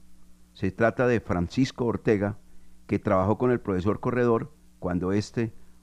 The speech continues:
fue director técnico del cuadro del departamento de Nariño. Se contrató un analista de videos, se llama Álvaro Soler, de toda la confianza del profesor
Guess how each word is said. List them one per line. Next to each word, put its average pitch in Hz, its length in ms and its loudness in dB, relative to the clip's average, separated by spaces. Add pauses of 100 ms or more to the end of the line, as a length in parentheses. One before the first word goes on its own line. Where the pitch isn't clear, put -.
(120)
fue 120 160 6
director 113 400 2
técnico 110 360 0
del 92 140 -2
cuadro 107 460 2 (340)
del 98 180 -2
departamento 95 680 0
de 101 60 0
Nariño. 107 460 2 (1700)
Se 110 180 -2
contrató 117 400 2
un 143 100 2
analista 127 520 2
de 123 100 2
videos, 110 520 0 (460)
se - 180 -4
llama 110 420 2 (120)
Álvaro 117 400 2
Soler, 120 480 0 (460)
de 104 160 0
toda 123 260 4
la 127 160 2
confianza 113 460 0
del 98 160 -2
profesor 113 580 0